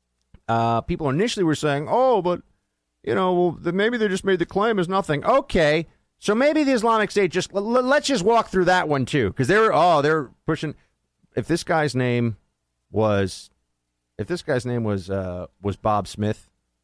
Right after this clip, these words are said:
and he was a, a, a, a Canadian evangelical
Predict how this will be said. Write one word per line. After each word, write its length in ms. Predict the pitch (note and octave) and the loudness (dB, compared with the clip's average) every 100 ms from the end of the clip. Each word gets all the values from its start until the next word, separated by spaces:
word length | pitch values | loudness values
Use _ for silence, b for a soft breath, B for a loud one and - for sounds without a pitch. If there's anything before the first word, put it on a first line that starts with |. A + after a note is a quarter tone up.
| _ _ _ _ - | _ _ _ _ -6
and 260 | F#2+ G2 E2+ | -4 -2 -4
he 220 | G#2 G#2 | -6 -6
was 540 | F#2+ F#2+ F#2+ F#2+ - - | -2 -2 -2 -6 -12 -10
a, 420 | F#2+ F#2+ F2+ F#2 - - | -8 -8 -10 -14 -18 -10
a, 280 | F#2+ F#2 F#2+ | -10 -6 -6
a, 100 | F2 - | -8 -6
a 280 | G2+ F#2+ F2 - _ | -4 -4 -6 -12 _
Canadian 440 | - B2 B2+ B2+ A#2+ | -2 0 2 2 0
evangelical 760 | A2+ G#2+ G2 G2 G#2+ A2+ A#2 | 0 0 -2 -4 -6 -8 -12